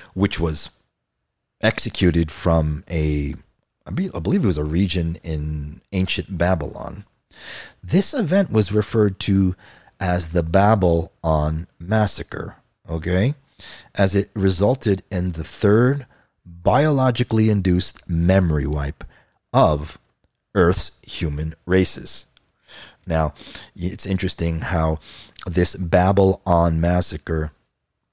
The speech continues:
uh, they talked about this in the Bible, right? With the Babylon,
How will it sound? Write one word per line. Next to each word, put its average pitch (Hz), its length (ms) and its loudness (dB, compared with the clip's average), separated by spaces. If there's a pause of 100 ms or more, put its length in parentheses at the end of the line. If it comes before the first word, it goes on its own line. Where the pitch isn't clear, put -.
(340)
uh, 78 220 -4
they 80 140 -2
talked - 300 -2
about 80 280 0
this - 180 -4
in 78 80 -4
the 76 80 -2
Bible, 78 540 -2 (100)
right? 82 340 -2 (480)
With - 180 -10
the 78 280 -2
Babylon, 80 800 0